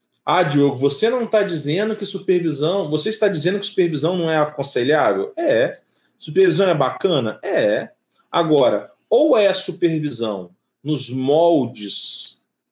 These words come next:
da sua origem, aonde o supervisor é cem por cento responsável pelo supervisionado e pelo cliente, ou é consultoria,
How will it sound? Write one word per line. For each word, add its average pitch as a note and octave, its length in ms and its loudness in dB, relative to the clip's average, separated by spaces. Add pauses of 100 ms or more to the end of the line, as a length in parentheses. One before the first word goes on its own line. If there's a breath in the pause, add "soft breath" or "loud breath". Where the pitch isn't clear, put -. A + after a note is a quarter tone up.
(220)
da A2+ 140 0
sua B2 380 -4
origem, G#2+ 640 -6 (920)
aonde B2+ 540 2
o A#2+ 40 -6
supervisor A#2 1000 -2
é A2 100 -2
cem A3+ 440 -2
por E3 240 -10
cento C3 420 -4
responsável A2+ 1040 -2 (760)
pelo C3 240 2
supervisionado A2 1200 -2 (380)
e B2+ 80 -4
pelo F3+ 760 2
cliente, A#2 720 -6 (720)
ou G4+ 240 4
é D3+ 140 4
consultoria, D#3+ 1300 -2